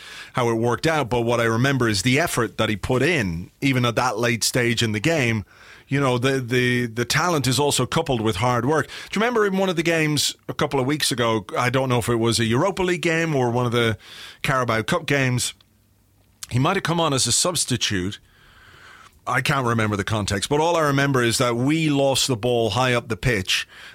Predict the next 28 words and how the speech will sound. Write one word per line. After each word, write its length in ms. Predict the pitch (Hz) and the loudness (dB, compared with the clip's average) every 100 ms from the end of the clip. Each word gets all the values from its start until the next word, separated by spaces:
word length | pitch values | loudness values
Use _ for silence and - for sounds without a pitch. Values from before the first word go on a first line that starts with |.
| - | -4
They 180 | 147 160 | -2 0
came 260 | 151 151 | 0 -2
forward 540 | 139 - 147 120 117 98 | -2 0 0 2 -2 0
down 640 | 139 139 131 127 123 120 | 0 2 2 2 2 0
their 260 | 110 139 143 | 0 2 2
right-hand 520 | 131 123 117 117 113 | 2 2 2 0 0
side, 540 | - 123 110 107 - | 0 0 0 0 -2
crossed 460 | - - 170 180 - | -4 0 2 0 0
the 80 | 147 | -2
ball, 480 | 139 127 113 113 - - - - | 0 0 2 -2 -4 -16 -20 -6
dangerous 500 | - 180 196 165 156 | -2 0 0 0 0
cross 320 | - 147 135 - | 0 0 0 0
to 120 | 127 | -2
the 60 | 113 | 0
back 220 | 123 117 | -2 -2
post. 300 | 131 123 - | 0 0 0
There 80 | 113 | 0
was 140 | 117 | 0
one 120 | 156 160 | 0 2
of 40 | |
their 200 | 131 127 | 2 2
guys 440 | 123 120 117 113 | 0 0 0 0
coming 320 | - 131 120 117 | 0 0 2 2
in, 380 | 113 110 113 - | 2 0 -2 -6
and 380 | 123 123 117 117 | -4 0 0 0
who 140 | 113 180 | 0 2
was 220 | 156 110 | 0 0
there 380 | 131 117 117 | 0 0 0